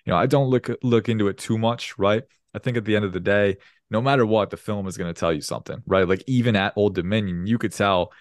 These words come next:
this is a superior athlete who's still not super refined, right? And the reason that he's succeeding is because he's at Old Dominion, <laughs> and then the competition isn't quite as stiff as it is in the Big Ten. So,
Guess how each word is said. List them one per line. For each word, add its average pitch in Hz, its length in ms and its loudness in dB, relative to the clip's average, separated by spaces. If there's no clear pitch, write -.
this 110 160 -4
is 101 100 -4
a 95 60 -2
superior 104 580 2
athlete 95 420 0
who's 101 160 -6
still 147 240 4
not 113 200 2
super 101 340 0
refined, 76 520 -4
right? 98 220 2
And 101 160 0
the 101 80 0
reason 110 280 2
that 104 80 -2
he's 107 160 0
succeeding 104 460 0
is 92 120 -6
because 95 340 0
he's 87 140 -6
at 85 100 -6
Old 80 160 -6
Dominion, 76 540 -2
<laughs> - 0 -
and 87 100 -2
then 95 140 -2
the 95 120 0
competition 95 600 -2
isn't 87 200 -8
quite 98 300 4
as 90 120 0
stiff - 320 0
as 87 120 -6
it 82 80 -2
is 82 120 -4
in 82 40 -10
the 82 60 -6
Big 67 220 -6
Ten. - 180 -6
So, - 200 -2